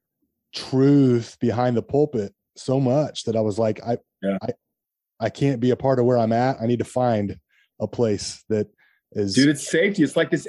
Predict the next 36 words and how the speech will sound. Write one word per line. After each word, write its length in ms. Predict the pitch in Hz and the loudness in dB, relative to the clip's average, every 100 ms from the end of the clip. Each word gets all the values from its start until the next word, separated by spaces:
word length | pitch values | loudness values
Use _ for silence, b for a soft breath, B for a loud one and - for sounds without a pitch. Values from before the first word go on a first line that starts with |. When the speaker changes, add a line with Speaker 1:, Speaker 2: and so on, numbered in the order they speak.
| 127 | -2
Speaker 2:
anchor, 380 | 151 175 156 113 | 0 0 0 0
Speaker 1:
Yeah. 220 | 101 92 | 0 -2
Speaker 2:
you 100 | 127 | -6
know, 320 | 120 120 151 - _ 127 | -4 -4 -6 -10 _ -4
and 80 | |
it's 100 | 131 | -2
Speaker 1:
Yeah. 80 | 98 113 | 0 0
Speaker 2:
ancient. 400 | 170 175 143 - - - b b b b b - | 0 0 -4 -12 -20 -20 b b b b b 0
And 80 | 127 | 2
Speaker 1:
Yeah. 100 | 123 | 2
Speaker 2:
it's 200 | - - | -2 -4
in, 240 | 135 135 - | -2 -2 0
in 100 | 139 | 0
the 80 | 135 | 2
midst 320 | 143 156 - | 2 0 -2
of 80 | 131 | 0
all 140 | 143 | 2
this 160 | 143 139 | 0 -2
chaos, 560 | - 143 156 127 - | -6 -4 -2 -4 -10
it's 120 | 110 | -16
a 60 | 123 | -18
place 380 | - 135 139 139 | -8 -6 -6 -4
where 180 | 120 120 | -2 -4
our 60 | |
soul 360 | - - 131 135 | -6 -4 -2 -2
can 200 | - 117 | -6 -4
rest 300 | 120 123 - | -4 -4 -8
in, 260 | 110 98 _ | -8 -10 _
right? 200 | 110 110 | -8 -6
He's 200 | 123 127 | -4 -4
the 100 | 120 | 0
rock 300 | 117 120 127 | 2 2 -2
of 80 | 113 | -2
Speaker 1:
That's 80 | 113 | 4
right. 60 | 117 | 4
Speaker 2:
ages. 420 | 113 95 - - | 2 -6 -10 -20